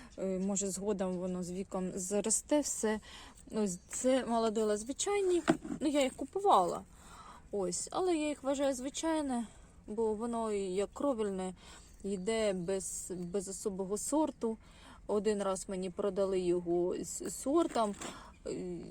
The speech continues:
але воно прийшло, я кажу, "Та в мене такого ці-,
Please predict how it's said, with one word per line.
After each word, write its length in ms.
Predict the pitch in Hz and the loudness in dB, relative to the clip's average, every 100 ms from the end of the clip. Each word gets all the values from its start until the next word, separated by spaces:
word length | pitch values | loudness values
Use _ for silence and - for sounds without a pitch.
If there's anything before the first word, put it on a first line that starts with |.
| - - 165 | -14 -14 0
але 460 | 208 208 214 208 196 | 2 4 4 4 2
воно 380 | 190 202 214 208 | 0 -4 -2 -2
прийшло, 440 | - 214 - 240 | -2 -4 0 0
я 160 | 208 185 | 2 0
кажу, 260 | 185 180 | -2 -8
"Та 140 | 180 226 | -6 -6
в 220 | 180 180 | -6 -8
мене 260 | 190 175 165 | -8 -8 -8
такого 400 | 170 - 170 170 | -10 -6 -6 -6
ці-, 180 | - | -10